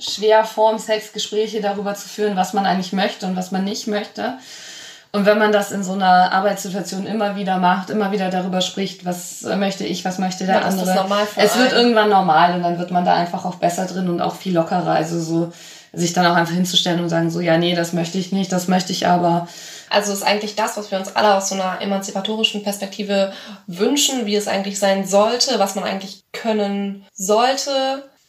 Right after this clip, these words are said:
Speaker 2: weil, ne, es dir deinen selbstbestimmten Umgang mit dir und deiner Sexualität irgendwie total erleichtert.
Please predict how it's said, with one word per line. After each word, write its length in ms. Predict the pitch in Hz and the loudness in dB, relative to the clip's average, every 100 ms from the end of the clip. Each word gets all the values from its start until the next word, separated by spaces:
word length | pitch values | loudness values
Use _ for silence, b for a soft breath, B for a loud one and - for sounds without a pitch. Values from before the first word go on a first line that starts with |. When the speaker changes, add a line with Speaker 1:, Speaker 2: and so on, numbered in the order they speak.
| - | -10
Speaker 2:
weil, 800 | 196 208 202 208 208 202 196 - - 208 | 4 6 8 6 6 4 2 -6 -8 -2
ne, 100 | 262 277 | 2 2
es 140 | 220 - | 0 0
dir 140 | 220 | 2
deinen 240 | 196 196 196 | 4 2 4
selbstbestimmten 720 | 202 214 - 220 208 196 - | 2 2 0 -4 -2 -4 -6
Umgang 540 | 220 233 202 196 196 196 | -4 0 2 2 2 -2
mit 160 | 190 | -2
dir 180 | 220 208 | 2 4
und 80 | 202 | 4
deiner 200 | 190 196 | 2 0
Sexualität 640 | 208 - 190 190 233 247 | -4 -2 -2 -2 -2 -2
irgendwie 380 | - 190 190 196 | 0 -4 -4 -8
total 300 | - 202 190 | -6 0 2
erleichtert. 600 | 196 190 226 - 233 | 2 2 0 0 -4